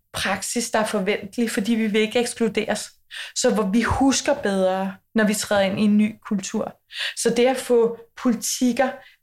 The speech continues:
pra-, øh, de her code of conduct, og hvad vi ellers har, få det, øh, nævnt, italesat og diskuteret upfront. Og her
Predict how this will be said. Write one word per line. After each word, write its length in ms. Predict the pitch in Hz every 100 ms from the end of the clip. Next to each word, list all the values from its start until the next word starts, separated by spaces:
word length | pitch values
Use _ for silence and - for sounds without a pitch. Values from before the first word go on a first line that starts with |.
| _ -
pra-, 580 | 226 220 214 214 208 202
øh, 100 | -
de 80 | 233
her 240 | 220 214 - 220 -
code 220 | 233 233
of 80 | 226
conduct, 560 | - 202 208 226 220
og 60 | 214
hvad 120 | 208
vi 120 | 190
ellers 300 | 220 - -
har, 320 | 214 208 - - - -
få 80 | 254
det, 240 | 233 226 233 - - -
øh, 300 | 214 196 185
nævnt, 560 | 202 220 254 254 285 277
italesat 760 | - 233 - 214 233 277 226 214
og 180 | - 226
diskuteret 960 | 233 - 226 226 - 311 311 277 247 - _ _ _ - 185
upfront. 540 | 190 - 185 170 - _ _ - - - -
Og 100 | 220
her 200 | 214 285